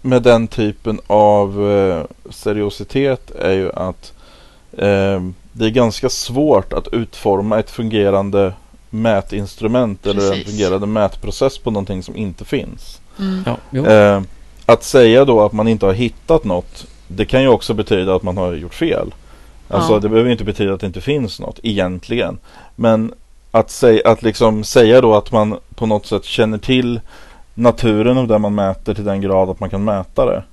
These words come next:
Speaker 1: det, det är ju i sig ett ganska stort steg att kunna ta. Ehm, men med tanke på att just de här grejerna med att allting som,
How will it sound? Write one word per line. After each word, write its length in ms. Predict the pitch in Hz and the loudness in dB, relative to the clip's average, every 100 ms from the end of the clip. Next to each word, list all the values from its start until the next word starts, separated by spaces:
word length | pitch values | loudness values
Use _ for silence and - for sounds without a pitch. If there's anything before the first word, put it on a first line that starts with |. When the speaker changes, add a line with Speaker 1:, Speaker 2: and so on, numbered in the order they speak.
| _ - | _ -18
Speaker 1:
det, 500 | 110 107 98 104 95 - - - - - | -4 -2 -2 -4 -10 -18 -20 -20 -20 -12
det 180 | 110 | 0
är 40 | 110 | 2
ju 140 | 113 | 2
i 80 | 113 | 0
sig 280 | - 127 123 | 0 0 0
ett 120 | 113 | 0
ganska 320 | 113 101 - | -4 -4 -8
stort 360 | - 110 95 - | -8 -6 -6 -8
steg 300 | - 98 95 | -4 -4 -4
att 100 | 90 | -8
kunna 180 | 95 92 | -8 -6
ta. 380 | - - - - - _ - - - - - - _ - | 0 0 0 -6 -20 _ -20 -20 -20 -20 -20 -20 _ -4
Ehm, 720 | 104 101 98 95 95 95 92 - _ _ - _ _ - | 0 2 2 0 -2 -4 -8 -14 _ _ -20 _ _ -2
men 260 | 117 110 | 0 2
med 120 | 110 120 | 0 2
tanke 320 | 110 101 120 | 0 0 0
på 220 | 120 104 | 4 4
att 400 | 98 - - - - _ _ _ _ - _ - | 2 -4 -20 -20 -20 _ _ _ _ -20 _ -8
just 260 | 107 - | -8 -6
de 120 | 110 | -4
här 120 | 110 104 | -2 0
grejerna 380 | 104 101 104 | 2 0 0
med 280 | 104 101 95 | 0 0 -2
att 280 | 92 - - - - - - - - - - - _ - - - - - | -4 -10 -20 -20 -20 -20 -20 -20 -20 -20 -20 -20 _ -20 -20 -18 0 4
allting 480 | 139 143 131 110 | 6 4 2 2
som, 360 | 101 113 107 | 4 4 4